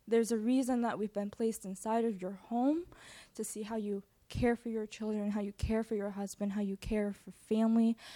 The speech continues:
how you care for the people in your D T S. You have a mother's heart, and God has put that inside of you for a reason, because he's,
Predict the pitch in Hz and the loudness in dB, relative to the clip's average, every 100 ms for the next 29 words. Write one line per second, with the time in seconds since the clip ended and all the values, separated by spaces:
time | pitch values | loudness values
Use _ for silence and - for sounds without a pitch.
0 | - - 196 196 - 208 202 185 185 220 | -14 -6 -6 -6 -4 -4 -2 -4 0 -2
1 | 214 208 190 180 180 - - 185 208 208 | 0 0 0 -4 -8 -10 -8 -4 0 0
2 | 202 - - - - _ _ _ _ 208 | 0 -6 -10 -20 -20 _ _ _ _ 0
3 | 226 226 226 226 214 190 196 196 190 190 | 2 2 0 0 0 0 -2 -2 -2 -6
4 | - - 180 170 208 - 214 220 220 226 | -12 -10 -6 -6 -6 -2 -2 0 0 -2
5 | - - - 214 - 220 208 208 226 196 | -6 -12 -8 -6 -4 -6 -4 -6 -2 0
6 | 196 196 190 - 175 - 202 208 185 185 | 0 -2 -8 -8 -10 -8 -4 -4 -2 -4
7 | 202 - 202 190 - 196 | -6 -6 -8 -6 -10 -10